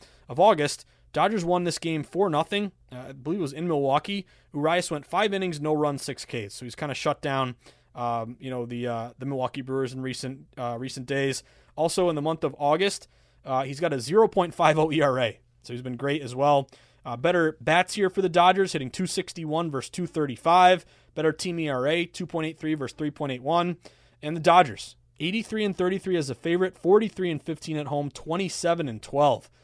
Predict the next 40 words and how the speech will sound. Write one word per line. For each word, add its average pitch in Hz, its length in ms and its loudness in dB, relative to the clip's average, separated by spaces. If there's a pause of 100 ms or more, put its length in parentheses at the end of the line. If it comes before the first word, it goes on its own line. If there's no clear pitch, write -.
(220)
against 127 280 -8
lefties. 131 340 -2
So, 127 180 -14
I 117 60 -10
mean, 131 140 -10
I 135 120 -8
mean, 123 200 -6
they're 143 160 -2
kinda 156 240 -2
like 127 180 -2 (140)
any 156 180 -2
number 135 220 -2
you 120 100 -4
pull 131 160 -4
up 113 100 -6
with 113 80 -14
the 117 60 -10
Dodgers 117 340 -2
will 120 120 -8
look 120 160 -4
good. 117 260 -4 (420)
Uh, 123 140 -4
but 143 100 -10
Milwaukee, 165 480 4
ten 196 220 0
and 196 100 -2
fifteen 185 380 -4
as 156 140 -2
a 135 60 -4
dog, 151 340 4
thirty-three 185 520 -4
and 151 140 -4
thirty-two 147 400 -2
on 139 80 -2
the 135 80 -4
road, 135 300 2 (360)
nineteen 143 440 -8
and 123 80 -6
nineteen 120 400 -10
against, 110 280 -14